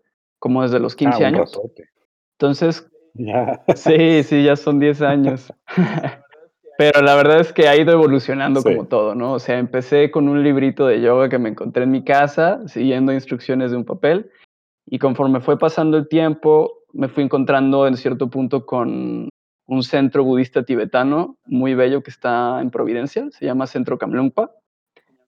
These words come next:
Speaker 1: Ahí me enseñaron a meditar formalmente, eh, estuve viajando por San Cristóbal de las Casas, eh, he estado como en diferentes grupos también de espiritualidad, y actualmente,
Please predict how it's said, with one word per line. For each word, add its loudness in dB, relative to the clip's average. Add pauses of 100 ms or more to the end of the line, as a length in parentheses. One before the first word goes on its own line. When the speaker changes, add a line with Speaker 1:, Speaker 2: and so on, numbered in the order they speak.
(240)
Speaker 1:
Ahí 0
me 4
enseñaron 0
a 0
meditar 0
formalmente, 0 (520)
eh, -2
estuve 0
viajando 0
por -6
San -8
Cristóbal 0
de 0
las -8
Casas, 2
eh, -8 (100)
he -18
estado 2
como -4
en -4
diferentes -4
grupos -2
también -4
de -6
espiritualidad, -2 (1000)
y 2
actualmente, 2